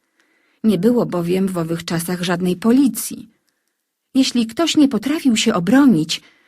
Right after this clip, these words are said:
stawał się pastwą silniejszego. Na pomoc sąsiadów w razie napadu trudno było liczyć, bo sąsiednie osady leżały zazwyczaj daleko.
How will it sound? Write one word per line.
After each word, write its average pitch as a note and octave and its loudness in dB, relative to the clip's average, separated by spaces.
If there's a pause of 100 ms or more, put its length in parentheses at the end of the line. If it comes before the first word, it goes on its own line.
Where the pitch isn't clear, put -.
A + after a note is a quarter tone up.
(180)
stawał A3 0
się C4+ 0
pastwą F#3+ -4
silniejszego. F#3 0 (1040)
Na E3+ 0
pomoc F#3 0
sąsiadów E3+ -2
w F#3 -4
razie G#3 2
napadu F#3+ 0 (420)
trudno B3+ 4
było G3 0
liczyć, E3 -2
bo F#3+ 0
sąsiednie G#3+ 2
osady G3 0 (380)
leżały A#3+ 4
zazwyczaj G3+ 2
daleko. D#3+ -6